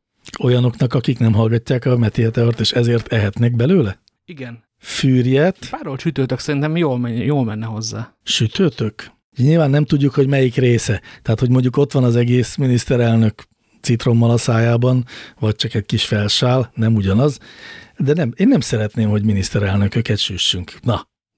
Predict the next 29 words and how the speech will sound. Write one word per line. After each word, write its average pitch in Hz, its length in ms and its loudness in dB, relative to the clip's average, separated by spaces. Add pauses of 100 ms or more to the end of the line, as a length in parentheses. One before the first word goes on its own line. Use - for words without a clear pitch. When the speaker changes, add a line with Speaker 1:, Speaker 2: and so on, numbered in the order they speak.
(120)
Speaker 1:
nem 131 220 0
gondolkodom 90 600 -2
ezen, 90 220 0
hagyjál 85 260 -2
békén. - 440 -8 (800)
Speaker 2:
Jó. 156 280 -4 (160)
Speaker 1:
Jó? 190 160 0 (220)
Na, 92 220 -8 (200)
jó. 90 140 -4 (680)
Speaker 2:
Voltak, 165 420 -2
voltak 180 280 -2
még 131 120 -2
ötleim, 123 300 -4
Lőrinc 135 380 0
miniszterelnökkel 120 800 -4
töltve. 113 380 -10 (540)
Na 208 120 -2
jó, 170 160 0 (160)
menjünk 151 420 -2
tovább. 117 360 -4 (560)
Speaker 1:
<laughs> - 540 -6
Itt - 200 0
van, 135 160 2
hogy 135 200 2
is 117 120 0
a 117 60 0
következő 117 760 0 (400)
vidám 110 400 0
téma, 123 540 -2